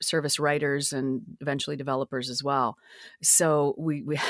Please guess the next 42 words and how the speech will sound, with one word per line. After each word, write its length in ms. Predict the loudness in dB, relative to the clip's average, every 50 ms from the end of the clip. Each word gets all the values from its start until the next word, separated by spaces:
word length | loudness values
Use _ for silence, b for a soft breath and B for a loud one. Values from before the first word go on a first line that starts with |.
| B B
<laughs> 240 | B B B -2 2
we 80 | 2 0
have 100 | 2 0
to 100 | 0 2
catch 220 | 2 4 8 8
up 100 | 6 8
with 140 | 6 4 6
all 120 | 6 6
my 100 | 6 6
ideas 380 | 6 4 4 4 2 2 2 4
here 160 | 4 2 2
first, 440 | 4 4 6 8 8 6 4 0 B B B B B B B B 4
or 200 | 8 8 8 10
what, 200 | 10 8 6 6
what 340 | 4 2 4 6 6 4 6
we 140 | 6 8 8
all 160 | 8 8 6
decide 320 | 4 4 4 4 4 4
the 80 | 2 0
priorities 500 | 0 2 4 6 4 4 2 0 0 0
are. 160 | 0 0 0 B B B B B B B B B _ -2
But 160 | -2 2 4
yeah, 280 | 6 6 8 8 6 6 6
I 120 | 4 2
just, 240 | 4 2 0 0 0 0
I 80 | 4
got 140 | 4 4 6
sick 400 | 6 6 6 6 4 4 4 4
of 100 | 4 4 4 0 _ _ _ 0
auditioning 500 | 2 2 4 2 2 2 4 6 6 8
in 60 | 8
the 80 | 8 6
void. 680 | 4 4 4 4 6 6 4 2 2 0 -2 -6 -10 _ -2
I 80 | 4 4
got 140 | 4 4
sick 280 | 4 2 0 0 0 0
of 100 | 2 2
the 60 | 2 2
voices 420 | 4 4 6 6 4 4 4 6
in 60 | 6
my 140 | 6 6 6
head 420 | 4 4 4 4 4 4 4 2